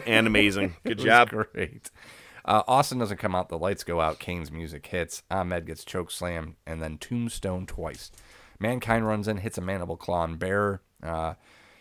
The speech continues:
Speaker 2: he hits Kane with what they refuse to, uh, <laughs> ref-, refer to as a huge piece of metal. The turnbuckle something. Kane does the sit-up, and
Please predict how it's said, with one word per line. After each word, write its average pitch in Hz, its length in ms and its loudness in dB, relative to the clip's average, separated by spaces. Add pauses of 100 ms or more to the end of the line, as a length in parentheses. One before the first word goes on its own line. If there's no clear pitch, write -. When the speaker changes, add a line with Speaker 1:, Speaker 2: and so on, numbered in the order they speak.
Speaker 2:
he 104 160 -2
hits 107 300 0
Kane 110 560 -2
with 95 180 -2
what 85 140 -4
they 98 100 -2
refuse 95 500 -4
to, 92 280 -4
uh, 90 160 -4
<laughs> - 40 -20
ref-, 92 300 -2 (220)
refer 113 460 -2
to 101 180 -4
as 87 140 -2
a 87 120 -2
huge 175 360 -2
piece - 260 4
of 107 120 -4
metal. 110 380 -2 (400)
The 107 80 0
turnbuckle 123 680 4
something. 76 600 -6 (1900)
Kane 131 240 4
does 110 200 6
the 95 100 -2
sit-up, 90 460 0
and 76 260 -6